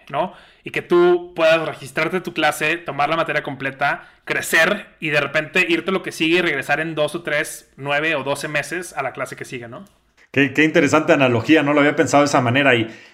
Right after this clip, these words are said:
Speaker 2: y lo platicamos muchas veces tú y yo, Pato. Yo creo que la clave también de Collective es, pues, no nada más cómo aseguras, ¿no? Tener siempre el mejor contenido y demás, sino también cómo lo haces entertaining, ¿no? Yo creo que las buenas universidades y en general los buenos oradores, ¿no? <laughs> Este, el mismo Steve Jobs lo decía, el,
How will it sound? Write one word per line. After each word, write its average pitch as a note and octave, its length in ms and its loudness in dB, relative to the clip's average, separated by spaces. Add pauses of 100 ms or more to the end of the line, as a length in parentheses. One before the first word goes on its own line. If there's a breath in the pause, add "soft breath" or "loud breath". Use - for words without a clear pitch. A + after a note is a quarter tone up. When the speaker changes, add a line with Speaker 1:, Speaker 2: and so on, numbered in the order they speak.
Speaker 2:
y D3 120 -2
lo D3+ 100 6
platicamos F3+ 400 2
muchas F#3 240 2
veces F3 240 2
tú F3+ 80 0
y F3 80 4
yo, D#3 160 6
Pato. A#2+ 240 0
Yo C3+ 120 2
creo E3 120 2
que F3 60 -2
la D3 160 2
clave C3+ 300 4
también A#2+ 340 0
de C3 100 -2
Collective A#2 560 0
es, A#2 180 -6 (360 soft breath)
pues, B2+ 120 -6
no D3+ 140 2
nada F3 160 2
más E3+ 160 2
cómo E3+ 160 0
aseguras, D3+ 800 2
¿no? A#2+ 320 -2
Tener B2 320 0
siempre C3 340 -2
el A2 120 0
mejor A#2+ 260 -2
contenido B2+ 640 0
y A2+ 40 2
demás, A#2 300 0
sino B2 200 -6
también C3+ 260 -4
cómo F3 180 0
lo D3+ 80 0
haces C#3+ 200 -8
entertaining, A2+ 640 -4
¿no? G2+ 100 -6
Yo C3 100 -4
creo C#3+ 160 -4
que D3+ 440 -2 (320 loud breath)
las B2 200 0
buenas D#3+ 240 4
universidades C3 600 2
y B2+ 40 0
en A#2+ 60 -4
general B2 420 2
los A#2+ 160 0
buenos D3+ 340 0
oradores, B2+ 520 2
¿no? B2 420 -4
<laughs> A2+ 60 -12
Este, - 280 -8
el B2+ 60 -6
mismo A#2+ 180 -4
Steve A#2 220 -4
Jobs B2 120 2
lo A2+ 80 0
decía, A2 320 0
el, F#2 160 -2